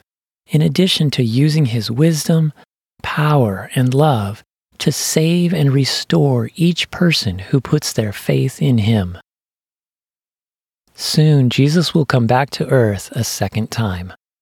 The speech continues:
This time, He will come as a conquering king to set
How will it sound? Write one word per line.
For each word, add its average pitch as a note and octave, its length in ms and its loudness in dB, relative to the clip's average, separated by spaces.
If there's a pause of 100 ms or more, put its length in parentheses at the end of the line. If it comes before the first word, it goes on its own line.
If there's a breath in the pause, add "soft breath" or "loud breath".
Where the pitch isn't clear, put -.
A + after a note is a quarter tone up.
(720 soft breath)
This D3+ 260 0
time, F#2 460 -6 (300)
He - 140 0
will C#3+ 140 4
come D#3 480 2
as B2 140 0
a A2+ 80 0 (140)
conquering B2 640 0
king G#2+ 540 -2 (520 soft breath)
to - 120 0
set - 440 -2